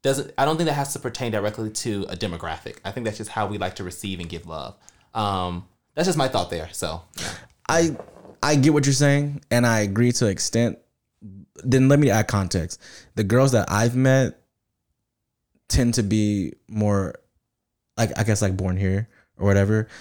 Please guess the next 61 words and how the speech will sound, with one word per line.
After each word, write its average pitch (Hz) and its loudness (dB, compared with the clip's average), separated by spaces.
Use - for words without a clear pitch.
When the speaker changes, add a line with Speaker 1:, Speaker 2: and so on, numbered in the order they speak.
Speaker 2:
tend 127 2
to 113 4
be 110 4
more 104 4
emotional 92 0
than 92 0
the 90 0
girls 90 0
that 92 2
I've 90 0
met 92 0
that's 95 0
been, 92 0
like, 80 -4
from 95 -2
a 95 0
different 87 -6
country 90 -8
or, - -2
like, 101 2
a - -2
first 110 2
generation 101 2
born 90 0
here 87 0
who 117 2
grew 101 2
up 92 2
with 92 2
a 87 0
different 87 -2
culture, 85 -8
because 104 0
they 110 4
seem 120 2
to 107 4
be, 98 2
like, 90 0
and 110 0
I 104 4
guess, 110 2
like, 101 0
the 95 0
way 98 4
that 87 -2
they 95 2
were 85 0
raised 90 2
with 92 -6
the 87 0
culture, 104 2
'cause, 95 -2
like, 90 2
you 104 -2
know, 98 4
maybe 98 4
more 87 2
strict - 0
or - 2
more 85 0
tougher, 113 2